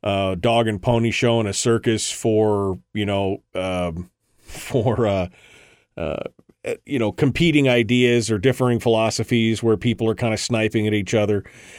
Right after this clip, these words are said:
And that is during the confirmation hearings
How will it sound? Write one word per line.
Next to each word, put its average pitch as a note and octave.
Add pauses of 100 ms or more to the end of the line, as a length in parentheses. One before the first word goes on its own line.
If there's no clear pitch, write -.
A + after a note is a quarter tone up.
(220)
And A#2
that E3+
is C3+
during C3+
the A#2
confirmation B2
hearings G2+